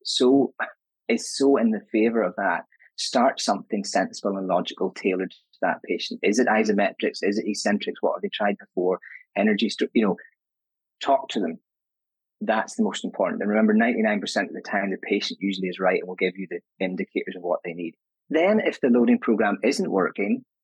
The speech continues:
you know, sit down, you can change it, but do not rush in with non-proven adjunct therapies early, because a lot of the time that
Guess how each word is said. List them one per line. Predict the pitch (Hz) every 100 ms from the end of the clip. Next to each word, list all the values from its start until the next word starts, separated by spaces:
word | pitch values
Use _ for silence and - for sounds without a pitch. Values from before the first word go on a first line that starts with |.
| _ _
you | -
know, | 170 156 120 _
sit | - - -
down, | - 117 143
you | 165 -
can | 110
change | - 117 139 120
it, | 87 - _ _ -
but | 123 -
do | 160 170
not | 147 113
rush | 113 - -
in | 113 107
with | 104 95 - _ _
non-proven | 113 110 113 113 - 104 101 92 87 90 _ _ _ _ _ _ _
adjunct | 90 98 98 98 - -
therapies | 95 90 - 90 82
early, | 85 82 - _ _ _ _ _ _ _ -
because | 117 - 117 - - - -
a | 113
lot | 143 151
of |
the | 123
time | - 117 104 101 101 _ _ -
that | 113 104